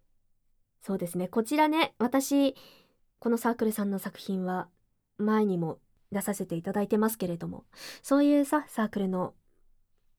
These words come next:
以前のキャラともちょっと違うけど、でもこう、系統としてはそんな感じで、だけど、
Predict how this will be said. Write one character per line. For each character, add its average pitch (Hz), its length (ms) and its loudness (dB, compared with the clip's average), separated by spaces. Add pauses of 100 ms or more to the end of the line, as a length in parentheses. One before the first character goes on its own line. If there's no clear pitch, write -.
(120)
以 240 100 2
前 240 140 6
の 170 260 -4 (480)
キ 220 80 -2
ャ - 40 0
ラ 190 60 -4
と 175 120 -6
も 170 160 -4
ち - 160 0
ょ - 20 8
っ 190 80 -2
と 202 120 2
違 196 340 -2
う 190 40 -2
け 185 100 -4
ど、 170 120 -2
で 214 100 2
も 170 140 -2
こ 190 360 -14
う、 - 340 -20
系 392 100 6
統 466 240 8
と 453 100 4
し 427 60 0
て 415 100 2
は 285 100 4
そ 220 140 0
ん 214 60 4
な 214 80 2
感 208 220 -2
じ - 80 -12
で、 202 220 -4 (120)
だ 226 100 0
け 214 100 -4
ど、 294 240 2